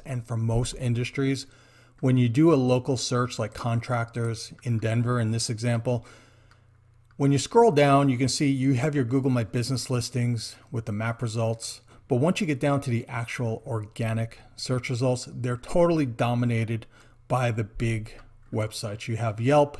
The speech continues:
Yelp, HomeAdvisor, HomeAdvisor, Angie's List, BizJournal, and Thumbtack. So, you know, there's not a single contractor website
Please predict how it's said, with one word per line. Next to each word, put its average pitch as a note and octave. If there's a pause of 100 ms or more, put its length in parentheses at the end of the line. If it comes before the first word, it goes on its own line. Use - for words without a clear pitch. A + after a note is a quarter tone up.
Yelp, B2
HomeAdvisor, A#2
HomeAdvisor, A2+
Angie's A#2+
List, A2+ (340)
BizJournal, C#3
and B2
Thumbtack. A2+ (500)
So, C3+ (520)
you D3+
know, B2
there's D#3+
not E3+
a C#3
single E3
contractor C3
website A2+